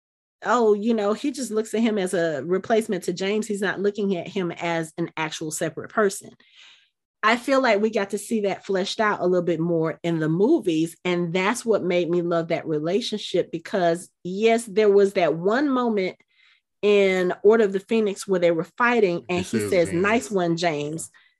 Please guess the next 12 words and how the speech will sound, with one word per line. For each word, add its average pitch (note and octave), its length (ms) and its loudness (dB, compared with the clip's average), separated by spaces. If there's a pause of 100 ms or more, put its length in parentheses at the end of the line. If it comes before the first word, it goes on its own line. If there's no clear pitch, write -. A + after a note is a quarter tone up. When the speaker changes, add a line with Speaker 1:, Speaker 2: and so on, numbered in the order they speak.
(340)
Speaker 1:
But C#4+ 100 4
that's D#4 220 4
the - 160 0
only C#4+ 220 2
time C4+ 300 0
you A#3 260 0
ever A#3+ 260 2
really A3 360 2
see A3 640 -2 (220)
him A3 360 2
make G#3+ 260 2
that F#3 340 2